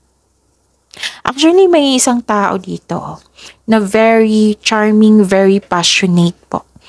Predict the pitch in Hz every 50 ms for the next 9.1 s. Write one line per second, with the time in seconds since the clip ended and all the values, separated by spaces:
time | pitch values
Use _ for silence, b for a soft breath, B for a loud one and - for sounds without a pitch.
0 | b b b 170 175 202 202 208 208 208 220 - - - 185 185 - _ _ _
1 | - 208 190 185 190 185 185 185 175 185 B B B B B B B - 277 311
2 | 311 - 233 202 190 - 190 180 170 170 175 _ _ _ _ _ _ _ _ _
3 | _ - 185 190 185 175 170 170 175 - 226 - 196 220 214 202 - - 196 190
4 | _ - 180 170 165 156 147 _ _ _ _ _ _ _ _ _ _ _ _ _
5 | _ _ _ _ _ _ - - 180 180 180 175 170 165 160 160 160 165 165 175
6 | 180 185 185 _ _ _ _ _ _ _ _ _ _ _ _ _ _ _ _ _
7 | _ _ _ _ _ _ _ _ _ _ _ _ _ _ _ b b b b b
8 | b b b b b b _ _ - - 190 202 196 196 - - 160 160 160 156
9 | -